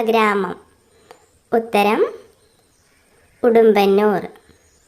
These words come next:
ഭൂമിയിലെ എല്ലാ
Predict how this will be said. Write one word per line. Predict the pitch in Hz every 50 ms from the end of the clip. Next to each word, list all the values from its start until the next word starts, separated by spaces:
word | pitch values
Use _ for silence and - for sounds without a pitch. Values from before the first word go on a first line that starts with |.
| _ _ _ _ _ _ _ _ _ _ _ _ _ _ _ _ _ _ _ _ _ _ _ _ _ - _ _ _ _ _ _ - _ _ _ _ _ _ _ _ _ -
ഭൂമിയിലെ | - 233 269 277 285 302 320 320 330 302 277 254 262 269 269 - -
എല്ലാ | 254 247 247 254